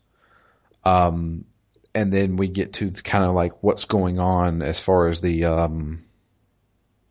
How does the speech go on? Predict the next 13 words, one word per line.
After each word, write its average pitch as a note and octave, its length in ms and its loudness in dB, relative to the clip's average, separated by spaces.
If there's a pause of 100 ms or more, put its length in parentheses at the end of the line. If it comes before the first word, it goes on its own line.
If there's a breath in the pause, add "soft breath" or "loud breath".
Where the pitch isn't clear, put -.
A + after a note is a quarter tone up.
(200)
with F#2 140 -4
the - 80 -6
big, E2+ 340 0 (180)
you F#2 100 -4
know, - 160 -14 (560 soft breath)
the, A2+ 100 4
the, G#2 260 2
the E2+ 180 -2
secret - 440 0
thing G#2+ 320 0
that's F#2+ 160 -2
happened. F#2+ 460 -4 (1800 soft breath)
Um, G2+ 540 4